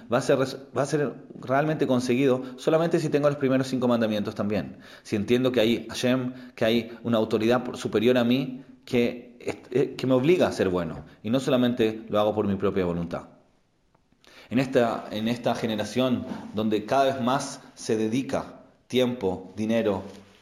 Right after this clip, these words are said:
y pensamiento en la apariencia, en la, en,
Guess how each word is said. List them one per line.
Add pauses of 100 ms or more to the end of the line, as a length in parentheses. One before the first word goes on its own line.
y
pensamiento (180)
en
la
apariencia, (460)
en
la,
en,